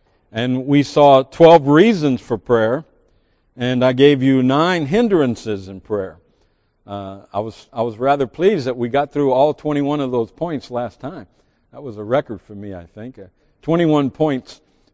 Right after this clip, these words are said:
could, could take me, easily take me a year to get through. So we were able to get through 'em in a week, and I'm glad for that. Now today, uh, I want to, uh, look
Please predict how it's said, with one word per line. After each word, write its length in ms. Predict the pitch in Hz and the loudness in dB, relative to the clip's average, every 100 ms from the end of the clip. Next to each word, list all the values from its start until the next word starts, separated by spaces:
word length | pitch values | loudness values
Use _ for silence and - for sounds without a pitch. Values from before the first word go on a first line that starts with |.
| _ | _
could, 280 | 127 107 _ | -10 -10 _
could 200 | 139 - | -2 0
take 200 | 151 127 | -4 -2
me, 140 | 139 | -2
easily 260 | 139 123 120 | -2 -4 -6
take 300 | 123 117 117 | -4 -4 -6
me 120 | 110 | -10
a 60 | |
year 280 | 107 135 127 | -4 -2 -2
to 60 | 95 | -4
get 200 | 101 _ | -16 _
through. 220 | 98 104 _ _ _ _ _ _ | -20 -20 _ _ _ _ _ _
So 240 | - 107 | -10 -8
we 160 | 104 107 | -6 -6
were 160 | 110 | 0
able 160 | 113 117 | 0 0
to 60 | 113 | -6
get 120 | 110 | -10
through 180 | 113 113 | -12 -12
'em 100 | 107 | -12
in 80 | |
a 40 | 101 | -14
week, 300 | 107 107 98 | -10 -12 -12
and 80 | 98 | -18
I'm 160 | 95 | -12
glad 240 | 98 101 92 | -8 -8 -8
for 140 | 104 | -8
that. 260 | 110 101 92 | -6 -4 -4
Now 160 | 120 | -6
today, 560 | 135 139 156 185 143 143 _ _ _ _ _ _ _ | -2 4 8 8 6 2 _ _ _ _ _ _ _
uh, 220 | 120 117 - | -10 -8 -4
I 140 | 123 | -4
want 300 | 131 147 147 | -2 -4 -2
to, 340 | 143 135 127 | -2 -2 -2
uh, 180 | 131 120 | -4 -6
look 380 | 117 147 143 - | 2 2 2 -10